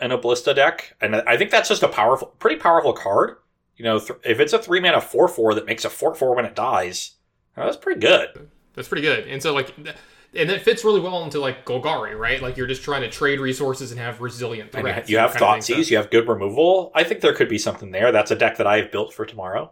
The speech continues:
Speaker 1: <laughs>
Speaker 2: The Rock, um, Chandra Torch of Defiance is a card that is now
Speaker 1: Yep.
Speaker 2: getting,
Speaker 1: That's
Speaker 2: you know,
Speaker 1: a, just
Speaker 2: shown.
Speaker 1: a, just a powerful Magic card.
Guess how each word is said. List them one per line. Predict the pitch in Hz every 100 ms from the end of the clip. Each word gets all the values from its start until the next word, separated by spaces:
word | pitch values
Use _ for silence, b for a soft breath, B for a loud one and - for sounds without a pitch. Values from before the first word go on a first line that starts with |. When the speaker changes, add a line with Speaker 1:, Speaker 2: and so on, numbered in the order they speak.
| _
Speaker 1:
<laughs> | _
Speaker 2:
The | 135 226 180 143
Rock, | 123 117 135 - - _
um, | 135 120 113 b b
Chandra | - 156 147 156 170
Torch | - 151 151
of | 156
Defiance | 135 127 127 131 214 -
is | 156
a | 165
card | 165 165 170
that | 160
is | 147
now | 151 151
Speaker 1:
Yep. |
Speaker 2:
getting, | 160 165 165
Speaker 1:
That's | - 180 143
Speaker 2:
you | -
know, |
Speaker 1:
a, |
just | 131 147
Speaker 2:
shown. | 135 127
Speaker 1:
a, | - - - -
just | 120 -
a |
powerful | - - 87 85 -
Magic | 78 -
card. | - -